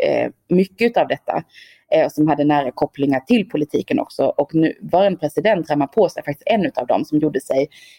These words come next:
ehm, ja, men ett stort namn inom företagarvärlden genom att använda sig utav det här systemet. Eh, och kritiken är då att det inte kommer alla till del, utan det finns ett visst, eh, få, <laughs> så att säga, som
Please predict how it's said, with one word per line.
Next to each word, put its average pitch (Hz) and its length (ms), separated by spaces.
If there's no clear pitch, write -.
ehm, 151 300
ja, 240 60
men 220 120
ett 185 60
stort - 260
namn 160 280
inom 156 180
företagarvärlden 143 880
genom 165 300
att - 160
använda 151 340
sig 147 120
utav - 240
det - 80
här 151 120
systemet. - 520
Eh, 160 200
och 160 120
kritiken 196 460
är 160 120
då 147 80
att 147 120
det 143 60
inte 139 140
kommer 143 200
alla 151 220
till 143 240
del, 185 300
utan 143 220
det 135 140
finns 139 200
ett - 60
visst, - 280
eh, - 140
få, 127 260
<laughs> 175 140
så - 120
att - 100
säga, 143 220
som 139 220